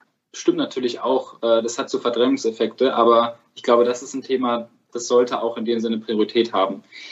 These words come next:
Ähm, und eigentlich habe ich das immer so wahrgenommen, dass die Lehrkräfte tatsächlich auch zu einem großen Teil sich auch hilflos gefühlt haben in dieser Zeit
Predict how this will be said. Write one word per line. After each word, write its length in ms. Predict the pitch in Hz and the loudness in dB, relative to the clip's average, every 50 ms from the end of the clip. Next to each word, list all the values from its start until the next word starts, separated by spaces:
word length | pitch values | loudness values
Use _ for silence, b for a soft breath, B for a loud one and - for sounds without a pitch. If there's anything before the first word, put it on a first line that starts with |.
| B B B B | B B B B
Ähm, 640 | 120 120 117 117 117 113 113 113 117 113 131 127 _ _ _ _ _ _ _ _ _ _ _ _ - | 4 4 6 6 4 4 2 0 -2 -4 -6 -10 _ _ _ _ _ _ _ _ _ _ _ _ 4
und 460 | 127 127 123 123 123 117 - - - _ _ _ _ _ _ _ _ - | 4 4 4 2 -2 -8 -12 -16 -20 _ _ _ _ _ _ _ _ 0
eigentlich 480 | 113 120 156 180 180 170 - - 143 | 0 2 4 4 2 2 2 -2 -8
habe 140 | 143 143 151 | -6 -4 -4
ich 60 | 147 | -2
das 180 | - 143 - - | -2 -2 -2 -2
immer 220 | 135 143 139 135 | 0 0 2 2
so 180 | 120 135 131 127 | 2 0 2 4
wahrgenommen, 560 | 127 127 135 143 139 139 131 131 131 139 131 | 4 4 4 2 0 -2 -2 -2 -2 -2 -4
dass 160 | 131 123 - | -6 -6 -8
die 80 | - 127 | -4 -2
Lehrkräfte 500 | 120 127 131 127 - - 131 - - 131 | 0 2 0 0 -2 -6 -8 -6 -8 -6
tatsächlich 540 | - 131 120 - 127 123 - 127 127 - 120 | -6 -6 -8 -6 -8 -10 -10 -10 -6 0 2
auch 220 | 120 117 120 - - _ _ _ _ | 2 2 0 -2 -10 _ _ _ _
zu 160 | - - 127 | -4 2 4
einem 160 | 123 127 127 | 6 6 6
großen 340 | 120 127 147 151 151 - 135 | 6 6 6 4 4 0 -6
Teil 300 | - - 127 127 131 127 | -2 0 2 4 4 2
sich 160 | 120 - - | 0 -2 -6
auch 220 | - 123 - - - | -6 -6 -6 -4 0
hilflos 440 | 139 160 180 - - 123 120 - | 2 2 2 2 0 -4 -4 -4
gefühlt 400 | - 113 - - - 190 202 - | -6 -12 -10 -4 -4 -4 -2 -2
haben 160 | 127 110 107 107 | -2 -2 0 2
in 60 | 107 | 2
dieser 240 | 107 104 107 107 107 | 2 2 2 0 0
Zeit 440 | - - 107 113 143 - - - | 0 0 2 2 2 2 0 -4